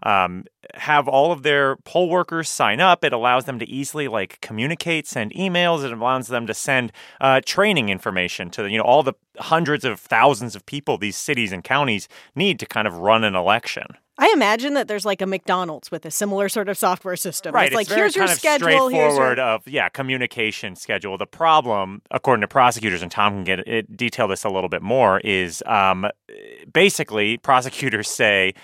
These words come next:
Speaker 1: that some of this information on these poll workers, uh, was, uh, illegally being stored in China.
Speaker 2: Whoa. And, and Tom, what is the allegation here? What is the alleged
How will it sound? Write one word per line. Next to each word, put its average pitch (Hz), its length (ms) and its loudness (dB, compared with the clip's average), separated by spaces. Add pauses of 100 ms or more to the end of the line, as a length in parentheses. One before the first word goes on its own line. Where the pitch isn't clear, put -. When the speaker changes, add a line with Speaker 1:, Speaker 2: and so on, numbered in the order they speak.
(140)
Speaker 1:
that 113 220 4
some 131 220 0
of 117 140 0
this 110 400 -2
information 120 720 -4
on 101 140 0
these 107 140 -6
poll 190 240 -2
workers, 113 600 -4
uh, 117 340 6
was, 120 580 -4 (180)
uh, 113 260 2
illegally 135 480 2
being 110 260 -2
stored 98 380 -4
in 95 80 -8
China. 135 360 -4 (360)
Speaker 2:
Whoa. 190 280 -2
And, 190 360 -2
and 214 280 0 (140)
Tom, 220 540 4 (140)
what 226 360 2
is 247 240 0
the 202 160 0
allegation 180 640 2
here? 139 240 -6
What 170 160 -2
is 190 160 -2
the 180 140 -2
alleged 165 580 -2